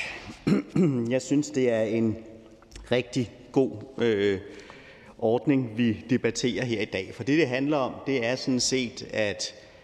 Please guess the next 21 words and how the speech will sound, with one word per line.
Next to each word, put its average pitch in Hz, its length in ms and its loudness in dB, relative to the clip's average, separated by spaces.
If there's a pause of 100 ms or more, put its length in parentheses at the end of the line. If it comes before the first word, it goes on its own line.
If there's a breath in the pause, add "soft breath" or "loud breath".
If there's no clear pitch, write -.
(380 loud breath)
nogle 107 180 4
mennesker, 117 400 2
der 117 120 -4
skaber 120 460 -2
nogle 104 200 0
fantastiske 117 840 -4
værker, 95 420 -2
som 107 260 -4
vi 98 80 -2
kan 101 220 -4
nyde, 117 400 -2 (160)
får 113 140 -2
betaling 120 580 -2
for 104 80 -4
deres - 200 -8
arbejde, 147 560 0 (680 loud breath)
og 143 120 2
vi 139 60 0
samtidig 147 560 2
har 156 140 2
nogle 151 180 2